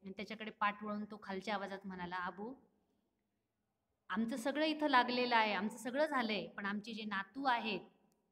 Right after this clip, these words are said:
त्यांना जमीन म्हणजे काय, पायाखालची जमीन तरी राहणार आहे का?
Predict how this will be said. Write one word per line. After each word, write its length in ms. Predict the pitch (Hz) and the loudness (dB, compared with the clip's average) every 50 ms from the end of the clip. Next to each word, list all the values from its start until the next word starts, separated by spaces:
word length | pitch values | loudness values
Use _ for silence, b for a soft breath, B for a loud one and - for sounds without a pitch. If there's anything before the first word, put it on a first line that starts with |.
| _ _ _ _ _ _ _ _ _ _ _ _ | _ _ _ _ _ _ _ _ _ _ _ _
त्यांना 420 | 214 214 220 226 240 240 254 254 247 - - - 180 | -2 0 0 2 2 2 0 0 -2 -6 -10 -8 -4
जमीन 280 | 185 226 226 254 277 277 | -2 0 2 4 4 4
म्हणजे 340 | 247 226 214 214 220 294 302 | 4 4 2 2 2 2 2
काय, 300 | 302 262 214 175 156 - - - - | 2 4 2 2 2 -2 -6 -4 -2
पायाखालची 520 | 214 202 208 220 220 - 226 202 - 240 | 0 0 0 0 -2 -4 -6 -6 -6 -8
जमीन 360 | 214 220 220 214 226 233 226 233 | -6 -4 -4 -2 -2 -2 -4 -4
तरी 180 | 220 208 233 | -4 -4 -4
राहणार 340 | 220 208 202 202 208 233 277 | -4 -2 -2 -2 0 0 2
आहे 200 | 277 240 226 214 | 2 0 0 -4
का? 220 | - - 170 147 | -6 -6 -6 -8